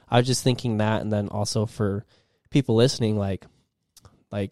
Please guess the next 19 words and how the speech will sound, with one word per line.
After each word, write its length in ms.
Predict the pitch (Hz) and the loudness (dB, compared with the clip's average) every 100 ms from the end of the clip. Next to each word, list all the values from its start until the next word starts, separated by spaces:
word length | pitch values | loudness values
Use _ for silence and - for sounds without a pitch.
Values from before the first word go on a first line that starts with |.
| - | -8
I'll 140 | 113 113 | -4 -2
give 160 | 117 | 2
you 100 | 117 | 2
another 260 | 110 107 104 | 2 2 0
example 500 | 98 110 110 - 110 | -2 -2 -2 -2 -2
that 160 | 107 101 | -2 -4
would 100 | 107 | -4
be 120 | 110 | -4
more 220 | 107 101 | -4 -6
relatable, 680 | 101 104 135 117 98 104 - _ _ _ _ _ _ _ _ _ _ _ | -4 -2 0 0 -2 -4 -6 _ _ _ _ _ _ _ _ _ _ _
is 340 | 135 110 110 107 | -4 0 0 0
you 80 | 110 | 2
go 100 | 110 | 2
out 120 | 107 | 0
to 60 | 104 | -2
dinner 300 | 127 156 135 | 2 4 2
with 100 | 117 | 2
someone 520 | 104 98 98 107 135 _ _ _ _ _ _ _ _ _ - _ | -2 -2 -2 -4 -6 _ _ _ _ _ _ _ _ _ -20 _
and 500 | - 110 101 98 98 | -4 -2 -2 -2 -4